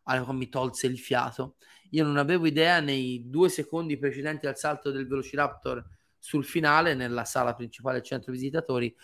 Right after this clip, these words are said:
come si sarebbero salvati. E quando nell'inquadratura arriva il tirannosauro, ricordo i brividi, i brividi letterali lungo tutto il corpo. Ricordo che questo,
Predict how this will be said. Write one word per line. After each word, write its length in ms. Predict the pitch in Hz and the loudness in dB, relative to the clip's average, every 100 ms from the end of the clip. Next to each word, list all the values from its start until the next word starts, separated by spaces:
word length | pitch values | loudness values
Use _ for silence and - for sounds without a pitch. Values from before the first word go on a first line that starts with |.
| - _ _ | -20 _ _
come 280 | 240 226 | 6 6
si 140 | 202 165 | 6 4
sarebbero 440 | 165 143 135 135 | 6 6 6 2
salvati. 680 | 127 127 120 127 127 - 123 _ _ _ | 0 0 0 -6 -8 -12 -14 _ _ _
E 100 | 131 | -6
quando 240 | 160 156 | 0 2
nell'inquadratura 800 | 156 147 156 139 143 160 143 123 156 - 320 294 147 120 - - _ _ | 2 2 2 2 2 4 4 4 8 8 8 4 0 -6 -14 -20 _ _
arriva 340 | 131 143 151 | 2 6 6
il 80 | 139 | 6
tirannosauro, 840 | - 147 170 190 139 127 135 139 | 4 4 4 4 6 6 6 4
ricordo 480 | 131 - 135 131 127 123 - _ _ | 2 0 -2 -2 -6 -12 -20 _ _
i 160 | _ 175 | _ -2
brividi, 500 | 185 180 131 117 - _ _ _ | 0 0 -2 -8 -18 _ _ _
i 160 | - 165 | -4 0
brividi 720 | 160 208 226 220 185 202 196 - _ | 2 4 4 2 0 -4 -6 -12 _
letterali 960 | 151 196 196 - 175 147 135 131 131 131 _ _ - | 4 4 4 0 2 2 2 0 -4 -8 _ _ 0
lungo 400 | 165 190 196 170 | 6 6 6 4
tutto 240 | 147 151 | 4 0
il 120 | 143 | -4
corpo. 300 | - 156 139 | 2 2 4
Ricordo 360 | 139 147 196 185 | 0 2 2 2
che 140 | 135 | -2
questo, 460 | - 139 143 131 | -6 -4 -2 -2